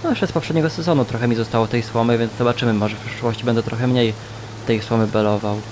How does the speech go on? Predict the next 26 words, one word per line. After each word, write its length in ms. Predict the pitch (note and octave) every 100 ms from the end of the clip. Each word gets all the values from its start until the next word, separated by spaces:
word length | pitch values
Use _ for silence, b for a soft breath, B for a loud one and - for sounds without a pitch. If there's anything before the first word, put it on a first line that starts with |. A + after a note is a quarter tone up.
| - - - - -
W 40 | -
sumie 140 | B3
nie 80 | A3+
wiem, 80 | G#3+
czy 140 | G3+
z 80 | F#3
orkiszu 540 | E3+ - F3 - C#3+ C#3
tej 280 | B2+ B2 A#2+ A#2+ - B2+
zostawiać 380 | B2 C#3 C#3 C3+
słomę, 300 | C#3+ C#3 C3
czy 220 | B2+ A#2
skosić 340 | - B2 - A2
to 100 | A#2
na 80 | A2+
sieczkę, 340 | A2 G2+ -
ale 100 | D#3+
to 100 | G3+
może 220 | F#3 E3+
skoszę 320 | - D3 C3
to 100 | B2
na 120 | C3 B2
sieczkę, 340 | A#2+ A2+ G#2+
a 60 | G2+
słomę 300 | A#2+ A#2 A2
zbierzemy 340 | A#2 A2+ A2
tutaj, 260 | G#2+ A2